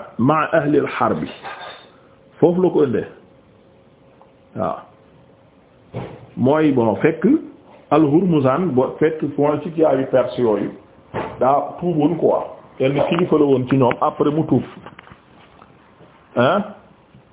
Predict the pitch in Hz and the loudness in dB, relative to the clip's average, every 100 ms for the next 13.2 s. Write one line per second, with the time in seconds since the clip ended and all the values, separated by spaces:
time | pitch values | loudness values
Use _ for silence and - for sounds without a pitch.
0 | _ _ _ - - - 156 170 196 190 | _ _ _ -20 -20 -2 0 0 0 0
1 | 185 202 196 196 190 170 160 151 180 240 | 2 0 2 2 2 2 0 0 -2 -6
2 | - - - - _ _ _ _ _ _ | -12 -16 -20 -20 _ _ _ _ _ _
3 | _ _ _ _ _ _ _ - 131 165 | _ _ _ _ _ _ _ -2 0 0
4 | 170 143 151 160 165 151 147 160 160 156 | -2 0 2 2 2 4 4 2 2 2
5 | 147 143 147 143 160 147 147 131 139 135 | 4 2 -2 -4 0 2 4 2 0 2
6 | 139 135 135 147 143 127 131 135 139 135 | 2 0 0 2 2 2 0 0 0 -2
7 | 135 131 135 135 131 135 131 143 233 - | 0 0 0 0 0 0 0 0 0 -10
8 | - 127 147 147 131 160 - 147 127 151 | -2 -2 2 0 0 -2 0 -2 2 2
9 | 147 135 131 135 131 131 123 120 107 123 | 2 0 -2 0 0 2 2 0 -2 -2
10 | 143 127 127 180 147 117 92 - - _ | 0 2 2 0 0 -2 -2 -6 -20 _
11 | _ - - _ - 139 151 156 156 147 | _ -20 -20 _ -2 0 2 2 2 0
12 | 143 147 147 151 131 135 135 135 135 127 | 0 0 0 -2 -2 -2 0 0 2 2
13 | 120 131 | 4 2